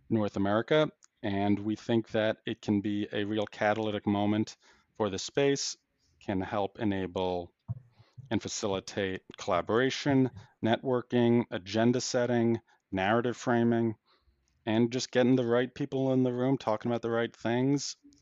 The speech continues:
and hopefully gaining, um, some, connecting this community, sharing critical knowledge,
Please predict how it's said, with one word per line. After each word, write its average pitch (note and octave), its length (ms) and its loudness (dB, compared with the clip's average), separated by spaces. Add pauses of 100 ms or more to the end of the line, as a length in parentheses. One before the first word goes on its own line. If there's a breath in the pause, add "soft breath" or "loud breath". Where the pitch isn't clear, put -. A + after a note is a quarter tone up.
(180)
and G#2 280 -2
hopefully A#2 760 -6 (1000)
gaining, A#2 520 4 (120)
um, A#2+ 600 2 (140)
some, A#2 540 0 (1200)
connecting A#2+ 300 2
this A#2+ 120 -2
community, C3 400 0
sharing A2 340 -2
critical G#2+ 380 -6
knowledge, A#2+ 680 -2